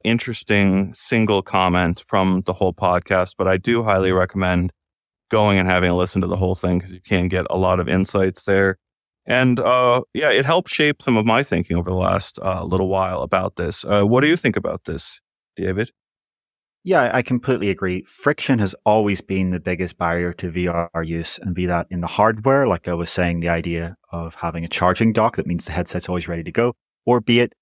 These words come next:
Speaker 2: the software side. This, you know, you, you boot it up, and as Carmack mentions, you have to confirm Guardian, and in many cases on Quest two, it'll forget your Guardian, so you have to redraw it all over again. And you compare that to a phone,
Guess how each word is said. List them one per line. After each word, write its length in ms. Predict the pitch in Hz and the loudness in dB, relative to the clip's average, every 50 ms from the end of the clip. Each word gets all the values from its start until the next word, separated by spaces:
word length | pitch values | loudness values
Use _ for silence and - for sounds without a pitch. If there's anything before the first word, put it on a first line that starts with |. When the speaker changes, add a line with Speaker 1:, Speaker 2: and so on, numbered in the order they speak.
| _ _ _ _ | _ _ _ _
Speaker 2:
the 80 | - 113 | -6 -2
software 400 | - - 131 123 - - 127 117 | 2 2 2 2 2 0 0 0
side. 320 | - - 95 85 82 82 | 2 2 0 0 0 0
This, 340 | - 92 90 - - - - - | -2 -2 -2 -2 -4 -8 -8 -6
you 100 | 104 95 | -6 -6
know, 80 | 87 | -4
you, 220 | 85 85 90 90 - | -6 -6 -6 -8 -8
you 80 | 95 90 | -8 -4
boot 180 | - 101 98 | -2 2 2
it 80 | 95 92 | 4 4
up, 220 | 101 101 - - | 4 2 2 0
and 100 | 92 90 | -2 -4
as 120 | 87 85 - | -4 -4 -4
Carmack 340 | - 98 90 90 90 85 - | -4 -4 -2 0 -2 0 0
mentions, 420 | 107 107 110 - - 117 113 - - - _ _ _ _ _ _ _ _ _ _ | 0 0 0 0 0 -2 -2 -4 -6 -14 _ _ _ _ _ _ _ _ _ _
you 100 | 98 92 | -8 -4
have 240 | 80 98 98 92 - | -2 0 0 0 -2
to 100 | - - | -6 -6
confirm 460 | - 98 92 - - 107 107 110 104 | -4 -4 -2 0 2 2 2 2 2
Guardian, 440 | 95 95 90 92 85 85 85 85 80 | 2 2 2 2 0 -2 -4 -4 -4
and 200 | - 92 90 87 | -4 -4 -4 -2
in 100 | 87 90 | -2 0
many 280 | 92 98 110 113 - _ _ - | 2 2 2 2 0 _ _ -4
cases 280 | - 95 85 90 87 | -4 -2 -2 -2 -2
on 120 | 95 90 85 | -2 -4 -4
Quest 460 | - - - 92 87 85 - - - | -6 -4 -2 -2 0 -2 -4 -8 -6
two, 340 | - - 101 113 131 151 147 - _ _ _ _ _ _ - | -2 0 2 2 2 2 -2 -4 _ _ _ _ _ _ -8
it'll 280 | 208 165 117 123 123 | -4 -2 0 0 0
forget 320 | - - 117 104 123 123 80 | -2 -2 -2 0 0 0 0
your 100 | 127 131 | 0 0
Guardian, 360 | 117 123 104 92 87 87 85 | 2 2 2 2 0 -2 -4
so 120 | - - | -4 -6
you 40 | 90 | -8
have 40 | - | -6
to 140 | - 98 92 | -4 -4 -2
redraw 480 | 92 104 113 117 110 110 107 101 98 | 0 2 2 2 2 2 4 4 4
it 80 | 95 - | 2 2
all 240 | - 98 98 101 104 | 0 2 2 4 4
over 240 | 98 92 - 95 92 | 2 0 0 -2 -4
again. 340 | 90 85 90 87 85 85 - | -4 -4 -4 -4 -4 -6 -6
And 140 | - 92 90 | -8 -8 -6
you 60 | - | -4
compare 340 | 214 196 - - 135 139 131 | -4 -4 0 0 2 2 4
that 280 | 120 113 110 104 - _ _ | 4 2 2 0 -2 _ _
to 380 | - - 104 95 92 90 90 90 - _ _ _ _ _ _ - | -4 0 2 2 4 2 0 -2 -4 _ _ _ _ _ _ -6
a 60 | 101 | -6
phone, 500 | 98 - - 104 95 92 92 90 87 87 | -6 -2 0 2 2 2 2 -2 -4 -6